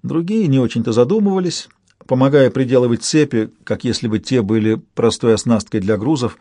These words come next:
Последние два дня все расставили по местам. На борт начали поступать рабы, мужчины, женщины, сколько-то подростков,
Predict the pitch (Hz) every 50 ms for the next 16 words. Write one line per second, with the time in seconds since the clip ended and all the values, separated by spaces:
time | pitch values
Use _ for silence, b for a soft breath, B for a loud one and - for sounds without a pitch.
0 | b b b b b b b b b b b b b b b b b _ _ _
1 | - 117 113 - 139 170 202 220 196 202 214 208 175 185 208 208 185 180 196 196
2 | 196 196 190 - - 151 151 156 131 - - 131 127 135 139 135 135 135 123 123
3 | 110 - - 104 87 80 71 _ _ _ _ _ _ _ _ _ _ _ _ _
4 | _ _ _ _ _ _ _ _ _ _ _ _ - 107 127 156 180 185 170 170
5 | 165 156 - - - - - - - 247 - 151 - 147 131 127 127 117 101 -
6 | - 113 - 139 131 - 120 120 123 104 98 90 85 95 113 - - - - 147
7 | 151 156 156 156 151 120 101 120 143 151 151 139 - - - 139 135 131 127 -
8 | - 131 120 110 - - 110 101 123 113 110 123 156 165 147 - - - 135 -